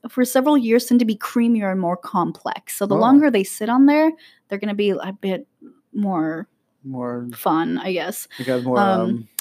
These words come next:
Speaker 1: a lot of the
Speaker 2: yeast parts
Speaker 1: champagne
Speaker 2: in it.
Speaker 1: houses, they all do it for way longer, like, up to six years.
Speaker 2: Nice.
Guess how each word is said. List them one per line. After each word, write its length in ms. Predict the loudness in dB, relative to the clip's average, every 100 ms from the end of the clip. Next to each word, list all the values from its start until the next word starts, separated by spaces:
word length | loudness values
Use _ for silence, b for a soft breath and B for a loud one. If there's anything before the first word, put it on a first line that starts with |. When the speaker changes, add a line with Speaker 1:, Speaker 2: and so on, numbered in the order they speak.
| -4
Speaker 1:
a 80 | 0
lot 200 | 2 4
of 120 | 2
the 160 | 4 4
Speaker 2:
yeast 160 | 2 2
parts 80 |
Speaker 1:
champagne 440 | 0 0 0 4 4
Speaker 2:
in 40 |
it. 80 | 4
Speaker 1:
houses, 640 | 2 2 0 -4 -4 -6 -12 -6
they 120 | -2
all 200 | 0 -2
do 280 | -4 -4 -2
it 160 | -2
for 140 | -4 -8
way 400 | -6 -4 -2 -2
longer, 680 | -2 -2 -2 0 0 0
like, 200 | 0 -2 -4
up 120 | -8
to 100 | -8
six 440 | -8 -6 -6 -6 -4
years. 420 | -2 0 -2 -4
Speaker 2:
Nice. 380 | -8 -10 -18